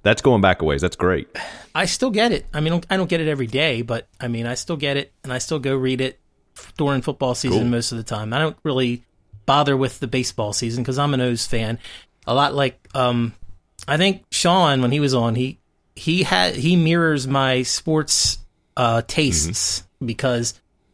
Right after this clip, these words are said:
Speaker 2: I've been an Orioles fan since I was a little tiny kid, and, and, um, Redskins fan since the Baltimore Colts left town. So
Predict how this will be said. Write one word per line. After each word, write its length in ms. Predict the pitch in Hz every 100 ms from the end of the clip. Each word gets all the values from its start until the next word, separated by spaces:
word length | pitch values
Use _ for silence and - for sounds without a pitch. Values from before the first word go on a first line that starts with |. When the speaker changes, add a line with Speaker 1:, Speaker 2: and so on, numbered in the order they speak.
| _
Speaker 2:
I've 180 | - 131
been 100 | 135
an 80 | 135
Orioles 360 | 139 147 135 -
fan 240 | 131 127
since 180 | 123 117
I 120 | 117
was 200 | 117 110
a 40 | 107
little 260 | 135 139
tiny 320 | - 127 117
kid, 320 | 110 107 107 104
and, 200 | 104 98 _ -
and, 200 | 110 104
um, 260 | 98 95 104 _ _ _ -
Redskins 600 | 135 120 135 127 - 123 -
fan 200 | 131 117
since 240 | 135 117
the 80 | 117
Baltimore 420 | 120 123 120 113
Colts 360 | - 127 117 -
left 220 | 101 -
town. 300 | - 98 95
So 280 | - 104 101